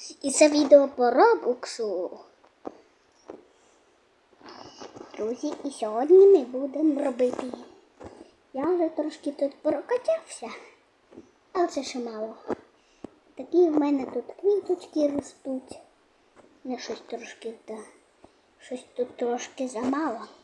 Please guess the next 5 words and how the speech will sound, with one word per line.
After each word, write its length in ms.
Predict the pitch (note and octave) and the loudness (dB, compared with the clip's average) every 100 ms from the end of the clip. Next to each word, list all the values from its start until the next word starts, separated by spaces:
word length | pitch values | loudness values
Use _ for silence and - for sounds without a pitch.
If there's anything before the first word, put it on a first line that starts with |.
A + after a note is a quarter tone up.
| _ _ _ _ _ _ _ _ _ _ _ _ - - - - - - | _ _ _ _ _ _ _ _ _ _ _ _ -20 -18 -12 -10 -10 0
І 140 | - E4+ | 8 8
бамс! 1000 | B3+ D#4+ - - - - - - - - _ _ _ _ _ _ _ _ _ _ | 8 4 2 -4 -12 -14 -16 -20 -20 -20 _ _ _ _ _ _ _ _ _ _
Клас, 320 | A#3+ C4 - - | -8 -8 -14 0
вісімнадцять 840 | F4 - D#4 D#4 G4 - D4 - | 0 4 4 4 2 -2 -10 -10
літрів. 520 | A#3 A#3+ A3+ - - | -8 -4 -4 -6 -10